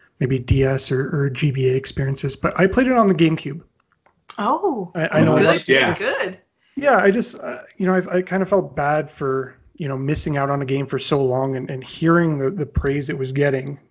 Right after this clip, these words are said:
Speaker 1: you know, throughout high school and, and beyond. Um, I, I just wanted to try to re-experience some of that magic, and I know the H D version improves on a lot of things, but I had it for the GameCube. I don't give it enough love, so I just tried it on there, and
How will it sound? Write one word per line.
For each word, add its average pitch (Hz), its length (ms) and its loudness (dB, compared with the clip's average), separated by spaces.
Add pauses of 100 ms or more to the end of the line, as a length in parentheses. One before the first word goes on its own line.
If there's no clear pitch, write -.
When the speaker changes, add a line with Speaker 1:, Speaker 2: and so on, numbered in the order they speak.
(220)
Speaker 1:
you 156 100 0
know, 123 100 -2
throughout 135 460 -2 (540)
high 135 220 0
school 139 340 -4
and, 131 120 -8
and 131 180 -6
beyond. 131 440 -8 (640)
Um, 131 600 -6
I, 160 240 2
I - 20 4
just 180 200 2
wanted 165 240 4
to 131 60 -10
try 143 420 0
to 139 120 -10
re-experience 131 880 -6
some 127 140 -8
of 123 80 -8
that 127 160 -8
magic, 127 420 -6
and 127 100 -6
I 123 100 -2
know 151 180 4
the 139 140 2
H 139 240 0
D 131 120 -4
version 123 340 0
improves 123 380 -2
on 127 80 0
a 123 80 0
lot 123 160 2
of 123 80 -4
things, 127 380 -4
but 143 280 -4 (280)
I 156 60 -2
had 147 140 4
it 143 80 0
for - 60 -2
the 139 80 2
GameCube. 139 500 -2
I 123 40 -2
don't 127 160 -6
give 127 160 -2
it 127 80 -2
enough 127 240 -6
love, 123 240 -2
so 143 240 -6 (360)
I 160 40 -6
just 127 180 -8
tried 131 240 0
it 123 100 -2
on 127 140 -2
there, 131 240 -2
and 127 200 -6